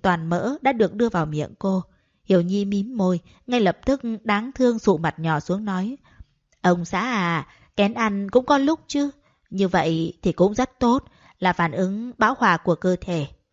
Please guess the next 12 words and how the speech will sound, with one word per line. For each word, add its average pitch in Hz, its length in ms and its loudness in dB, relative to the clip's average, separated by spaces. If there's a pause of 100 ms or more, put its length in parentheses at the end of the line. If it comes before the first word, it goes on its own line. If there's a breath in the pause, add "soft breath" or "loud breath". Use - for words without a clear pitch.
(920)
Anh 175 180 -2
hư 180 320 0
quá, 208 240 -2 (320 soft breath)
cô 277 120 6
tổng 196 280 2
cộng 175 320 0
cắt - 260 -4
tới 233 120 2
mấy 240 200 0
miếng 254 240 -2
thịt 226 220 -4
nạc, 160 200 -2